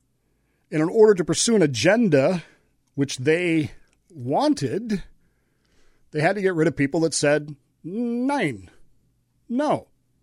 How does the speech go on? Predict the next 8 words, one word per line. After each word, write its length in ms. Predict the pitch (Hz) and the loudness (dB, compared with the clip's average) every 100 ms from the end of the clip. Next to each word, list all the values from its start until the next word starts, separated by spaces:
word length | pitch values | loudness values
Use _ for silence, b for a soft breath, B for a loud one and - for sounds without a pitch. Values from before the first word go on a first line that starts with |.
| _ _ _ _ _ _ _ _ _ - | _ _ _ _ _ _ _ _ _ -12
So 540 | - 135 120 226 262 B B B B - | -6 -6 -2 -2 -2 B B B B -8
they 120 | 165 | -4
looked 220 | 185 240 247 | -2 -2 -2
at 80 | 202 | -2
this 140 | 160 | -2
Reichstag 540 | 156 262 - 165 139 | 0 -2 0 0 0
fire 340 | - 131 139 160 | -2 -4 -2 -2
as 720 | 151 151 151 147 143 127 | -2 -2 0 0 0 -4